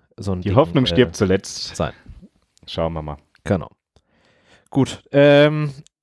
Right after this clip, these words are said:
Speaker 1: Aufstellung, wie gesagt, brauchen wir, glaub ich, nicht zu machen, aber wir können zumindest schon mal kurz so ein bisschen in die, in die Tipprichtung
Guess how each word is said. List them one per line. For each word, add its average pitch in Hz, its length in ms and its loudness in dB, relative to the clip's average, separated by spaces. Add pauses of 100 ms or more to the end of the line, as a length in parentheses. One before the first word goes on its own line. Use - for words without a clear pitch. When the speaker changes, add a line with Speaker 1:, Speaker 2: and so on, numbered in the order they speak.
(360)
Speaker 1:
Aufstellung, 160 440 2
wie 151 80 2
gesagt, 143 220 0
brauchen 147 160 -2
wir, 147 60 2
glaub 135 140 0
ich, 123 80 -6
nicht 151 180 -4
zu 151 60 -4
machen, 139 220 0
aber 120 280 2
wir 117 100 2
können 123 220 2
zumindest 113 400 -2
schon 113 100 -2
mal 107 140 2
kurz - 480 -2
so 104 160 0
ein 101 80 2
bisschen 107 360 0
in 101 260 -4
die, 95 420 2
in 90 120 -6
die 90 140 0
Tipprichtung 92 720 -2